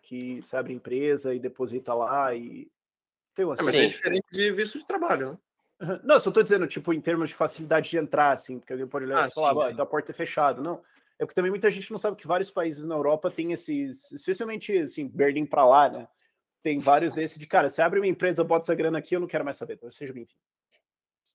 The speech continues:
Speaker 1: Honestamente, o que mais que eu posso pedir? Você já tá na frente de oitenta por cento da população.
Speaker 2: Uhum.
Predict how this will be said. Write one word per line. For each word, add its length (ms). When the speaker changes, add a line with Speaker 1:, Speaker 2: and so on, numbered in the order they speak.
Speaker 1:
Honestamente, 560
o 40
que 80
mais 100
que 80
eu 40
posso 200
pedir? 240
Você 120
já 40
tá 100
na 80
frente 220
de 60
oitenta 320
por 100
cento 120
da 40
população. 560
Speaker 2:
Uhum. 280